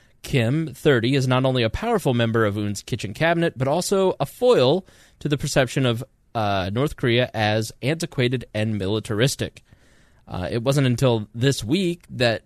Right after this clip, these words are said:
she, that the world learned Kim Yo Jong would join her nation's Olympic delegation. Just a few days later, she's the face of North Korea at Pyeongchang. The first member of the North's ruling dynasty to visit the South since the Korean War ended in an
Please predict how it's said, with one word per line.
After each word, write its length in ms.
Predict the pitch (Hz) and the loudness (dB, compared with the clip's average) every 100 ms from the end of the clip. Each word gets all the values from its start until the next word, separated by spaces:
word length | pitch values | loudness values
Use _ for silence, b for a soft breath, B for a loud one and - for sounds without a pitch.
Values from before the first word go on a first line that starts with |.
| - | -12
she, 320 | - - 170 120 | -8 -4 -4 -2
that 160 | 120 | -6
the 100 | 113 | -2
world 280 | 117 165 185 | 2 2 2
learned 320 | 135 120 143 | 2 0 -2
Kim 240 | - 120 120 | -4 -2 0
Yo 180 | 107 98 | -2 -2
Jong 500 | 113 165 139 135 139 | 0 2 2 0 0
would 240 | 113 110 b b b | 0 -2 b b b
join 360 | 104 110 165 220 | -6 0 2 2
her 140 | 170 | 2
nation's 420 | 123 104 107 110 104 | 0 -2 -4 -4 -4
Olympic 380 | 101 95 101 | -4 -6 -8
delegation. 640 | - 90 90 98 98 - 151 B B B | -6 -6 -4 -4 -4 -4 -6 B B B
Just 380 | - 208 277 - | -6 0 0 0
a 60 | 269 | -4
few 260 | - 180 | -2 -2
days 240 | 180 175 180 | 0 0 2
later, 320 | 139 120 120 | 2 2 0
she's 300 | - 147 160 | 0 -2 -2
the 80 | 160 | -4
face 360 | - 165 180 | 0 0 2
of 100 | 196 175 | -2 -2
North 240 | 160 - | -2 -4
Korea 340 | 170 123 113 | -4 -2 -2
at 100 | 147 | -6
Pyeongchang. 840 | - 127 110 120 123 185 185 107 92 - b b b b b b | -4 -2 0 -2 -2 -2 -2 -4 -8 -12 b b b b b b
The 80 | |
first 280 | 110 143 139 | 0 2 2
member 240 | 139 135 123 | 0 0 0
of 80 | |
the 40 | 113 | 0
North's 320 | 127 123 - | 0 0 -2
ruling 380 | 120 156 160 110 | 0 2 2 0
dynasty 500 | 113 104 101 - 107 | -2 -2 -4 -6 -6
to 80 | 104 | -2
visit 320 | 156 214 180 | 0 0 -2
the 80 | 160 | -2
South 280 | 185 170 | 2 2
since 240 | 170 170 - | 2 -2 -2
the 100 | 151 | -4
Korean 420 | 165 139 123 110 | 0 0 2 2
War 360 | 156 196 196 - | 2 2 2 2
ended 300 | 175 185 175 | 2 2 2
in 100 | 175 | 2
an 140 | 175 | 0